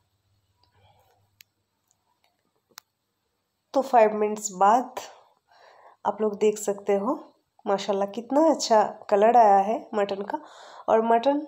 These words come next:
लाजवाब हमारा बन के तैयार हो गया है। तो इसे सर्व कर देते हैं और आप लोग भी बनाओ घर में और, अ, सबको खिलाओ, आप लोग भी खाओ। रोटी, पराठे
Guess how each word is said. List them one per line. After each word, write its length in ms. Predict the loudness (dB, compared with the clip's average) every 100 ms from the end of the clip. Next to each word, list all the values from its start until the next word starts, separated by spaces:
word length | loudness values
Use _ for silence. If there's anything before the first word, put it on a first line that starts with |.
| 0
लाजवाब 600 | 4 4 2 2 2 2 0
हमारा 260 | 2 2
बन 180 | -4 -8
के 100 | -10
तैयार 320 | -10 -6 -6
हो 140 | -6 -14
गया 160 | -12
है। 160 | -14 -18 _ _ 0
तो 320 | 0 0 -8 -20 -20 -20 -14
इसे 180 | -4 -4
सर्व 300 | 2 0 2
कर 140 | -2
देते 240 | 0 -4 -4
हैं 240 | -6 -10 _ _ 0
और 440 | 2 0 -6 -10 -18 _ _ _ _ _ -4
आप 120 | -2 2
लोग 160 | 2
भी 120 | 2 2
बनाओ 460 | 2 4 2 0 -4
घर 200 | -2 0
में 300 | -2 -4 -4
और, 440 | 2 2 2 -6 -16 -20 -20 -20 -18 -6
अ, 120 | -6
सबको 380 | -2 -2 0 -2
खिलाओ, 300 | 2 4 4
आप 200 | 4 2
लोग 200 | 2 0
भी 80 | -4
खाओ। 480 | -4 0 0 0 -6 -6 0
रोटी, 400 | 2 2 -2 -6
पराठे 760 | 2 4 4 2 -2 -4